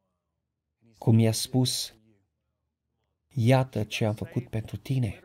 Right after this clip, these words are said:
Și a fost mântuită, a fost salvată miraculos din familia ei care a încercat să o omoare după ce a devenit creștină. Mărturia ei se găsește în cartea aceasta. Moartea a doua este foarte serioasă. Unii afirmă în mod greșit că ea se va sfârși într-o zi.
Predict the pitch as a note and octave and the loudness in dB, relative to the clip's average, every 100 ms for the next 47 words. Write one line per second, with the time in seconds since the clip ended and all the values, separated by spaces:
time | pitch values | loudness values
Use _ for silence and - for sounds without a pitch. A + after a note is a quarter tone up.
0 | - - A2+ A#2+ A#2+ A#2+ A2 A2+ A2+ A#2+ | -20 -2 0 0 0 0 2 2 2 -2
1 | - G#2+ C#3 C#3+ A#2+ C3+ B2+ A2+ A2 G#2 | -2 -2 0 0 0 0 2 2 2 0
2 | A2+ C3 A#2 A2+ G#2 G#2+ C3+ C#3 A#2 B2+ | 2 2 0 -2 0 0 2 0 0 0
3 | C#3+ C#3+ A2 G#2 A2 A2 G#2+ - D3 - | 0 0 -2 0 0 -2 -2 -2 -2 0
4 | A#2+ A2+ A#2+ F3+ C#3+ G#2+ G2+ - G2+ G2+ | 2 4 4 2 2 -2 -4 -2 -2 -2
5 | G2+ - G2+ - F#2+ F2+ - - _ - | -4 -4 -6 -4 -4 -6 -12 -20 _ 4
6 | C3 B2+ B2+ C#3+ C3 A2+ G#2+ A2 D3 A2 | 4 4 2 2 2 0 -2 -2 -2 -2
7 | G#2+ A2 G2+ - G#2+ - G2+ - - C#3+ | -2 -2 -2 -2 -2 -4 -12 -16 4 6
8 | F#3 C#3+ C3 E3 C3 B2 A#2+ D3+ D3 A#2 | 6 4 4 4 4 0 -2 0 0 -2
9 | - G#2 G2+ G2+ - - _ C#3 C#3 B2+ | -2 0 0 -2 -6 -10 _ 6 6 6
10 | D3 C3+ A2+ B2+ B2 A2+ E3+ D#3 A#2+ A#2+ | 2 4 2 2 2 0 0 0 0 4
11 | C#3 D3 B2+ A2+ B2 - B2+ - G#3 B2 | 2 2 -2 0 -2 -2 -2 0 0 2
12 | A2 G#2 F#2 | 0 -2 -4